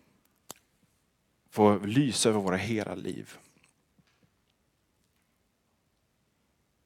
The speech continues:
För att om vi håller oss till Guds ord så kan ingen bedra oss.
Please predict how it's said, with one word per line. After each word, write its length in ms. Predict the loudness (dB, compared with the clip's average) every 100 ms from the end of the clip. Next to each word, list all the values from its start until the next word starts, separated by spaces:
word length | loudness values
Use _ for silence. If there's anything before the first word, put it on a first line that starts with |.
| _ _ _ _ _ _ _ _ _ _ _ _ _ -12
För 120 | -4
att 80 | -2
om 120 | 0
vi 60 | 0
håller 320 | 2 2 2
oss 160 | -2 -4
till 120 | -8
Guds 320 | -8 -8 -8
ord 380 | -8 -10 -14 -16 -20 -20 -20 -20 -20 _ _ _ _ _ _ _ _ _ _
så 140 | -12
kan 280 | -4 0 0
ingen 320 | -2 -6 -6
bedra 280 | -6 -6 -4
oss. 520 | -4 -6 -12 -12 -14